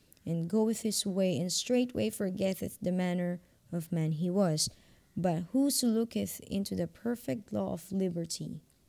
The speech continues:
and the continuing, continue therein,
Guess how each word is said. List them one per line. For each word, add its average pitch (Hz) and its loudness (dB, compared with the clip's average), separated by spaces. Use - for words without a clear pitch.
and 180 2
the 180 4
continuing, 226 4
continue 240 6
therein, 190 0